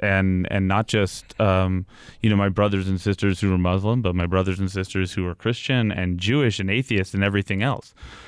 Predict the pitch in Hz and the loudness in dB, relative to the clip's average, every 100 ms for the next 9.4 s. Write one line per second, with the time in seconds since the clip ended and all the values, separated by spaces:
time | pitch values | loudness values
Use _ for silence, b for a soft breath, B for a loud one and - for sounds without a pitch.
0 | B B 127 110 95 90 90 90 - _ | B B 0 2 4 4 0 -4 -10 _
1 | - 107 92 87 50 - 104 107 131 165 | -4 -2 0 -2 -8 -12 -4 0 0 0
2 | - 165 170 156 160 147 165 170 - _ | 0 2 2 0 0 2 0 -2 -8 _
3 | b b b b - 110 104 98 98 98 | b b b b -4 0 2 2 4 4
4 | 98 - 104 101 98 101 107 101 98 - | 2 2 2 4 4 4 4 2 0 -4
5 | - - _ - 127 110 110 98 98 95 | -10 -10 _ -6 -2 0 2 4 2 2
6 | 95 92 - 101 95 92 92 92 107 107 | 2 0 -2 -2 0 2 0 -2 0 -2
7 | 95 101 98 95 95 95 90 87 - 101 | 0 2 2 2 2 2 2 -2 -4 0
8 | 98 98 90 90 95 92 104 95 101 120 | 2 2 0 0 -2 -2 -2 -2 0 0
9 | 127 98 95 | 2 2 0